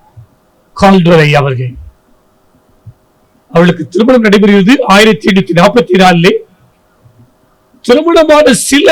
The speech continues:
மாதங்களுக்குள்ளாக ஒரு பள்ளியை அவருடைய துணைவியார் எலைசா கால்டுவெல் அவர்கள் உருவாக்கி விடுகிறார்கள். அங்கே இருநூறு வருஷத்துக்கு முன்பதாக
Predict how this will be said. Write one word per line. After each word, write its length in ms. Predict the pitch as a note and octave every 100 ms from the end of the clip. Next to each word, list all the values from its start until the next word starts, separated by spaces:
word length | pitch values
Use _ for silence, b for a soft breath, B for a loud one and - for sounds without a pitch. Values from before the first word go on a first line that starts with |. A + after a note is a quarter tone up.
| D#4
மாதங்களுக்குள்ளாக 1040 | C4+ C#4+ D4 C#4 C4 - B3 A3+ F#3+ C3 D3+ - _ _ _ _ _ _ _ _ _ _ _ _ _ _ _ _ _ _ -
ஒரு 180 | G3+ F#3
பள்ளியை 520 | F#3+ A3+ C#4 B3+ G3 D3 - _ _ _ _ _ _ _ _ -
அவருடைய 280 | G3 F3+ E3+
துணைவியார் 640 | A3 C4+ B3+ G3+ D#3 B2 - _ -
எலைசா 480 | F#3 A#3 C#4 F#3+ B3 F3
கால்டுவெல் 500 | F#3+ A#3 G#3 G#3+ G#3
அவர்கள் 360 | F#3+ F3 E3+ C#3+ C#4 _ _ -
உருவாக்கி 560 | A3+ C#4 C#4 B3 -
விடுகிறார்கள். 520 | F3+ E3+ D3+ C#3 C3 - _ _ _ _ _ _ _ _ _ _ _ _ _ _ _ _ _ _ _ _ _
அங்கே 320 | C4+ C#4+ C#4 A#3 F3+ D#3 D#3+ _ _ _ _ _ _ - _ - - - - _ -
இருநூறு 420 | D#4 A3+ B3 D4
வருஷத்துக்கு 560 | B3 C4+ D#4+ A#3+ D4+ -
முன்பதாக 360 | C#4+ C#4+ B3+